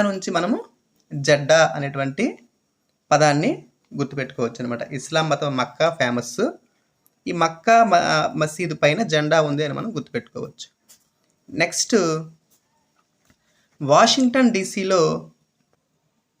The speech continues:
ఏ ఏ అంతర్జాతీయ కార్యాలయాలు ఉన్నాయో ఇప్పుడు మనం తెలుసుకుందాం. దీన్ని గుర్తుపెట్టుకోవడానికి మనము ఇక్కడ ఈ పదాన్ని గమనించినట్లయితే వాషింగ్టన్ డీసీలో గన్ను, టన్ను అని కనిపిస్తున్నాయి చూసారు ఇక్కడ. గన్ను, టన్ను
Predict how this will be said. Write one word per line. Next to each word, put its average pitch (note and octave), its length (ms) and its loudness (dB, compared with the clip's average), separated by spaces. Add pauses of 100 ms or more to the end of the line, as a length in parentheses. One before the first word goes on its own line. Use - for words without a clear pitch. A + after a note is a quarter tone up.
(200)
ఏ G3 40 4 (160)
ఏ - 20 4 (1080)
అంతర్జాతీయ E3+ 560 0 (100)
కార్యాలయాలు D3+ 480 2
ఉన్నాయో C3+ 260 -2
ఇప్పుడు C#3 220 -8
మనం F#3+ 100 -6 (100)
తెలుసుకుందాం. C#3 460 -10 (1080)
దీన్ని A#3+ 240 6
గుర్తుపెట్టుకోవడానికి B3 680 -2
మనము F#3+ 260 -6
ఇక్కడ F3+ 140 0 (160)
ఈ E3 120 -6
పదాన్ని G3+ 340 4
గమనించినట్లయితే D#3+ 800 -2 (540)
వాషింగ్టన్ F3+ 580 0
డీసీలో D#3 420 -4 (240)
గన్ను, F3 320 0 (180)
టన్ను D#3+ 300 0
అని C#3+ 140 -4
కనిపిస్తున్నాయి C#3+ 420 -6
చూసారు B2 260 -4
ఇక్కడ. C3 160 -8 (760)
గన్ను, D#3 260 -2 (120)
టన్ను A#2+ 280 0